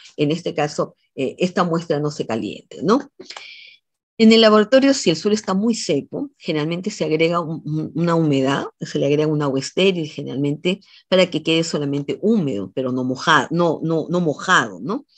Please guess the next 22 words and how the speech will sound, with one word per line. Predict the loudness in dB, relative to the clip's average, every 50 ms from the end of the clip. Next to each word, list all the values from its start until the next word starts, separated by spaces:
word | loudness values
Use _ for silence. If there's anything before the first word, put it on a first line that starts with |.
| -20 -20 -20 -20 -20 -20 -20 -20 -20 _
Si | -4 0 2 2
el | 2 2
suelo | 2 4 6 6 6
húmedo, | 6 6 4 4 4 4 2 2
eh, | 0 0 0 -2 -2 -2
eh, | -2 -2 -2 -2 -2
entonces | -4 -2 0 0 -2 0 0
colocar | 0 0 0 -2 -4 -4 -6 -6
este | -6 -8 -10 -12
suelo | -10 -6 -4 -4 -2
húmedo | -2 -2 0 0 0 0
en | -2
un | -2 -4
envase | -2 -2 -2 -4 -4 -4 -4
limpio, | -4 -2 -2 -4 -4 -4 -6 -6 -6 -8 _ _ _ _ _ _
eh, | -4 -2 -2 -2 -2 -4
eh, | -4 -6 -4 -2 -2
en, | -2 -2 -2 -4 -6
de | -4 -2 0
medio | 0 0 2 2 0 0
litro, | -2 -4 -6 -10 _ -18 -10 -4
¿no? | -2 -2 -2